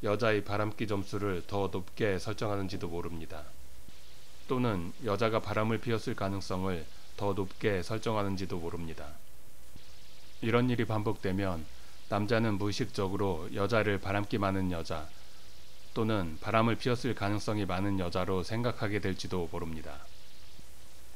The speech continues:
그 여파로 남자가 자신의 명목상 친자식인 여자의 자식을 덜 사랑하게 될지도 모릅니다.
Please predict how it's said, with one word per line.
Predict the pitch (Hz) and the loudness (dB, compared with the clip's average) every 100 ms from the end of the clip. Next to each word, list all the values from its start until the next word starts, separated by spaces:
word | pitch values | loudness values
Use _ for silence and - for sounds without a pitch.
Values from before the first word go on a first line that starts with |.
| - - - - | -6 -4 -4 -2
그 | 120 120 104 | 0 2 2
여파로 | 92 - 98 101 90 | 2 0 2 2 2
남자가 | 87 92 95 92 98 82 - - - | 0 0 0 0 0 0 -2 -4 -4
자신의 | - 95 117 110 101 | -2 -2 0 2 2
명목상 | 95 104 104 - 107 95 | 2 2 0 0 0 0
친자식인 | - 110 113 95 98 104 92 90 | 0 0 0 -2 0 0 0 0
여자의 | 90 101 101 95 | -2 0 0 0
자식을 | 90 - 98 98 85 - - - - | -2 -4 -2 -2 -2 -4 -4 -4 -2
덜 | 101 104 | 0 0
사랑하게 | - 107 101 95 98 | 2 2 2 0 0
될지도 | 95 92 - 95 92 | 0 -2 -2 -2 -2
모릅니다. | 87 113 85 80 78 | -2 -4 -4 -4 -4